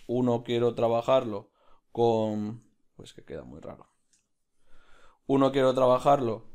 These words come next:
con que me haga el remesh en una zona, pero en otra no. A lo mejor poder coger una máscara y esa máscara, pues, adaptármela.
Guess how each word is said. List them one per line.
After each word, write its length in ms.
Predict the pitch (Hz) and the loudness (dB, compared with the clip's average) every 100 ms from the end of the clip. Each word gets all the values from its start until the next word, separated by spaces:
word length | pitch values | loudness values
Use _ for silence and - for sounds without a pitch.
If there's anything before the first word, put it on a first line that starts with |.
| - | -12
con 720 | - 113 113 113 110 110 90 | -6 -4 -2 -4 -4 -6 -6
que 120 | - 113 | -6 -2
me 100 | 113 | 0
haga 160 | 120 | 2
el 80 | 120 | 2
remesh 440 | 120 127 131 120 | 0 -2 -2 -4
en 120 | 110 110 | -6 -6
una 220 | 120 123 | -4 -4
zona, 340 | 139 143 147 | -2 -2 -2
pero 160 | - 113 | -4 -4
en 80 | 117 | -4
otra 240 | 113 110 | -6 -6
no. 160 | 127 135 | -4 -4
A 20 | |
lo 100 | 117 | -4
mejor 280 | 101 120 120 | -6 -6 -4
poder 400 | 107 104 107 - | -6 -6 -10 -10
coger 380 | 117 - 117 | -8 -4 -6
una 180 | 107 113 | -4 -6
máscara 520 | 127 135 127 139 175 - - - - - - | -4 -4 -6 -6 -6 -12 -20 -20 -20 -20 -8
y 180 | 117 | -4
esa 200 | 113 120 | -2 -2
máscara, 560 | 113 117 - 123 147 - _ _ _ _ _ _ _ _ _ | -2 -4 -4 -4 -4 -10 _ _ _ _ _ _ _ _ _
pues, 680 | 101 101 98 95 90 - - _ - | -12 -10 -10 -12 -16 -20 -20 _ -8
adaptármela. 880 | 107 120 - 117 110 113 131 - | -6 -6 0 0 0 -2 -4 -6